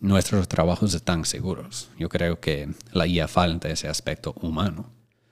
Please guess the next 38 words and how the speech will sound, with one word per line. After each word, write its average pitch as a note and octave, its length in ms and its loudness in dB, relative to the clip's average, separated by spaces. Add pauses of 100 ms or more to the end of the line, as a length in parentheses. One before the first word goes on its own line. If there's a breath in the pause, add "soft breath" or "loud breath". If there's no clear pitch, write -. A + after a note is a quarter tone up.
(300)
Pero G#2 180 6
en G2+ 80 8
unos B2+ 280 10
años, D#2+ 340 6
cuando E2 260 0
esto F2+ 240 0
se - 140 2
haya F2 160 2
mejorado, D#2+ 600 -2 (460 soft breath)
¿por G2 180 2
qué C3+ 140 6
una C3 160 12
escuela F2+ 400 4
va E2 100 0
a F2 60 -4
contratar F2 600 -2
a F#2 40 2
un F2+ 140 0
profesor - 760 0
cuando D#2+ 260 -2
puede F2 280 0
pagar D#2+ 460 -4 (180)
una F#2 160 2
membresía F2+ 640 2
con E2 160 -4
una D#2 200 -2
compañía E2 640 -2
para - 200 -6
tener F2 320 -2
acceso - 480 -6
a D#2 140 -4 (100)
profesores E2 580 -6
digitales E2 560 -4
para D#2 220 -6
enseñar D#2 480 -6
a D#2 60 -8
los D#2 220 -8
estudiantes? - 840 -10